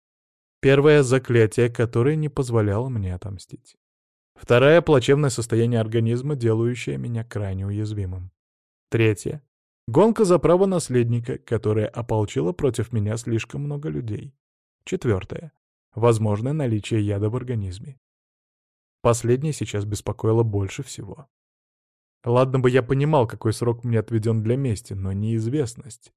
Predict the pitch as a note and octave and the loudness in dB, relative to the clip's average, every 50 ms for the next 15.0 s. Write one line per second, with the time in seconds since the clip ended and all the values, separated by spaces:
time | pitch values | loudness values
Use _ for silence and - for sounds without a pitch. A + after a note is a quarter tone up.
0 | _ - B2 A2 G2 G#2 G2+ - - - D3 E3+ D#3+ C3+ A2+ - _ _ _ _ | _ -12 -10 -6 -4 -4 -4 -4 -6 -6 -6 -6 -6 -8 -12 -16 _ _ _ _
1 | _ _ _ _ _ _ _ _ _ _ _ _ _ _ _ - G#2 G#2 A2+ A#2 | _ _ _ _ _ _ _ _ _ _ _ _ _ _ _ -6 -2 0 2 4
2 | B2 C3+ D3 D3 G3 G3+ F#3+ D#3 - - - B2 B2+ C3 D3 D#3 B2+ B2 B2+ C#3+ | 4 4 4 4 2 2 2 0 -2 -4 -4 -2 -2 0 0 0 0 2 2 2
3 | F3+ F#3 D3+ C3 G#2+ - - A#2+ A#2 D3 D3 D3 C#3 B2 C3 D#3 C#3 C3 B2+ B2 | 2 4 4 2 2 2 0 0 2 2 4 4 4 4 4 2 2 4 2 2
4 | A#2 A#2+ - C#3+ D#3+ E3 E3 E3 D#3 C#3+ - - C#3+ C3+ C#3 D3+ D#3 - E3 - | 2 0 -2 -2 0 0 0 0 0 -2 -4 -4 -4 -2 -2 -2 -2 -2 -4 -2
5 | - D3+ C#3+ B2 B2 C3 C#3+ C#3+ - C#3+ C3 C3 - - B2+ A#2 B2 A#2 - - | 0 0 2 2 2 0 0 0 -2 -4 -4 -4 -6 -8 -8 -6 -6 -6 -4 -4
6 | A2 G2 F#2+ F#2 F2+ F2 E2+ _ _ _ _ _ _ _ _ _ _ _ - A#2 | -4 -4 -4 -6 -8 -10 -12 _ _ _ _ _ _ _ _ _ _ _ 0 0
7 | A#2+ C3+ D3 D#3 D3+ E3+ F3 F3+ E3+ F3 E3+ B2 F#2+ F2 - - - - - F#3 | 2 4 4 4 6 6 6 4 4 2 0 -2 -4 -6 -8 -14 -20 -20 -20 -20
8 | F3+ _ _ _ _ _ - A2 G2+ F#2 F#2 F#2+ A2 C#3 C#3+ A2+ G2 - - _ | -20 _ _ _ _ _ -6 -6 -4 -4 -4 -6 -6 -6 -6 -8 -8 -10 -14 _
9 | _ _ _ _ _ _ _ _ _ _ _ _ _ _ _ _ _ _ _ - | _ _ _ _ _ _ _ _ _ _ _ _ _ _ _ _ _ _ _ 2
10 | A#2 B2 A#2+ D3+ D3+ - - C3+ C3 B2+ C3 A#2+ A2+ G#2+ A2 G#2+ G2 G2 G2 - | 4 4 4 2 0 2 4 4 4 4 4 2 2 2 2 2 0 0 -2 -6
11 | - A#2 - C3+ C3+ B2 A2+ A#2 - - - - - - - - _ _ _ _ | -8 -6 -4 -4 -4 -4 -4 -6 -10 -12 -12 -12 -12 -14 -16 -18 _ _ _ _
12 | _ _ _ _ - A2+ G#2+ G2 - B2+ A#2+ A#2 G#2+ - - A2 A2 A#2+ C3+ C#3+ | _ _ _ _ -6 -4 -4 -2 0 0 2 2 2 2 2 2 2 2 2 4
13 | B2+ A2+ G#2 G2+ F#2+ - - A2+ A2+ A2 A#2 C3 C#3 B2+ A2+ A2 - - - A#2 | 4 2 2 0 -2 -2 0 2 2 2 2 2 0 0 0 -2 -2 -4 -6 -4
14 | - - A2 G#2+ A2 G#2+ A2 A#2+ A#2 A2+ A2 - - A#2 A2+ A2+ A#2+ C3+ C#3 - | -2 -2 -2 0 2 2 4 4 4 2 0 -2 -2 0 0 2 0 -2 -2 -6